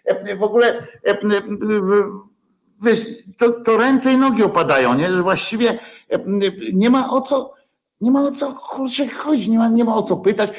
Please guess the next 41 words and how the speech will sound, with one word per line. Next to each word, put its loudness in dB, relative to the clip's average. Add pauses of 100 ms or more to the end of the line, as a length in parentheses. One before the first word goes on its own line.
(120)
Z -14
drugiej 2
strony, 2
umówmy 2
się, -2 (680)
że 0 (120)
ci -8
dziennikarze, 0
co -4
mnie -2
też -2
martwi, 0 (280)
ja 2
na 2
przykład -2
gości 0
nie 2
zapraszam, -2
prawda? -4 (220)
Bo, -4 (260)
bo -4
jak 0
ja 2
nie 0
wiem, -2 (680)
o 2
czym -2
ja 2
mogę 2
pogadać 0 (260)
z -4
gościem, -4
to -6
po -6
co -4
go 0
zapraszać? -2
Ale 0
są 0
te 0
formaty, 0